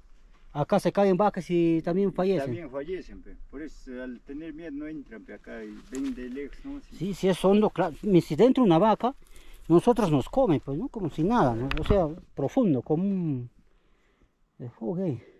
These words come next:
Speaker 1: Es una boa, pues, adentro tapado estaba. Para que se esconda cosas grandes, incluso se podría hablar también posibles portales. Y acá nuevamente era
Speaker 2: Exacto.
Speaker 1: loseta, ¿no?
Speaker 2: Eh, loseta, eh, loseta también.
Speaker 1: Miren esto.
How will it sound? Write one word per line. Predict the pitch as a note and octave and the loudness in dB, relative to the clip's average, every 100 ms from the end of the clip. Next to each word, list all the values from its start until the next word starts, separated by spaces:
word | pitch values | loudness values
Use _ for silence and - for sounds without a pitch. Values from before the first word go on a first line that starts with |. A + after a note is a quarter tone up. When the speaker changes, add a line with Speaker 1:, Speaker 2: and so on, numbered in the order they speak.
| _ _ _ _ _ _ _ _ _ | _ _ _ _ _ _ _ _ _
Speaker 1:
Es | - | -4
una | D3+ | -2
boa, | C#3+ A3+ B2+ | 4 4 4
pues, | C3 C#3 | 0 -4
adentro | D3+ F#3 D3 | -2 -2 -4
tapado | C3 - - D3 | -6 -8 -8 -8
estaba. | A#2+ - C#3+ A2 - _ _ _ - _ - _ _ | -8 -4 -4 -4 -18 _ _ _ -20 _ -20 _ _
Para | - B2 | -2 -2
que | - | -2
se | F3 - C#3+ | -8 -2 -2
esconda | - F3 E3 D3 | 0 2 4 4
cosas | F3+ E3 B2 | 0 -4 0
grandes, | C3 E3 C#3 - | 2 2 2 0
incluso | D3 E3 F#3 - E3+ | 0 2 0 0 -4
se | C3+ | -2
podría | C3+ D3+ | 0 2
hablar | D3 D#3 | 2 0
también | C#3 D#3 D#3+ | 0 0 0
posibles | - B2 B2+ D#3+ D3+ C#3 | -4 -8 -4 -2 -2 -6
portales. | - A#2 - D3+ A2 - - - - | -8 -10 -6 -6 -4 -8 -18 -20 -2
Y | D3+ | 2
acá | D#3 A3+ | 6 6
nuevamente | G#3+ G#3+ A3 A3+ | 6 6 6 6
era | G3+ | 6
Speaker 2:
Exacto. | F3+ A#3 F#3 D3 | 6 4 4 2
Speaker 1:
loseta, | |
¿no? | G#3 _ | 0 _
Speaker 2:
Eh, | A2+ A2+ | -18 -14
loseta, | A2+ A2+ - C#3+ B2 A#2 | -12 -14 -14 -12 -10 -8
eh, | A2 A2 A2 G2+ | -8 -10 0 2
loseta | - - B2+ G#2 - | 2 0 -4 -8 -20
también. | G2+ F#2 - - - - | -18 -18 -20 -20 -20 -10
Speaker 1:
Miren | E3 F3+ F3+ | -2 0 2
esto. | F3+ - G#3 | -2 -6 -12